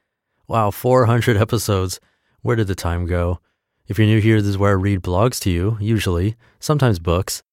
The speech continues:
and even occasionally essays from college students. The last one of those was episode three sixty-five, the one-year mark of this podcast, and today for the four hundredth episode, I wanted to do it again, something special,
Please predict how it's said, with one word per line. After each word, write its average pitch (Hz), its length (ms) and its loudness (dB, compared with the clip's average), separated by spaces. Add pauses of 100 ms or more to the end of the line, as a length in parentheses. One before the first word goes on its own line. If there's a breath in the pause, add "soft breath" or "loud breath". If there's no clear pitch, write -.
(340)
and 104 200 2
even 113 220 0
occasionally 135 500 0
essays 98 460 0
from 98 160 -4
college 123 300 2
students. 87 500 -6 (460)
The 104 100 -2
last 107 240 0
one 120 140 0
of 110 100 -2
those 107 300 -2
was 104 320 0
episode 104 400 -4
three 107 200 0
sixty-five, 95 840 -4
the 82 100 -4
one-year 98 400 -2
mark 92 260 -2
of 90 80 -6
this 87 140 -4
podcast, 107 640 -2 (420)
and 98 140 0
today 110 220 4
for 113 100 -2
the 107 80 0
four 110 240 2
hundredth 113 300 2
episode, 127 420 2
I 120 60 4
wanted 117 320 0
to 113 240 0
do 107 180 -2
it 117 60 0
again, 113 480 0
something 101 500 -2
special, 113 560 0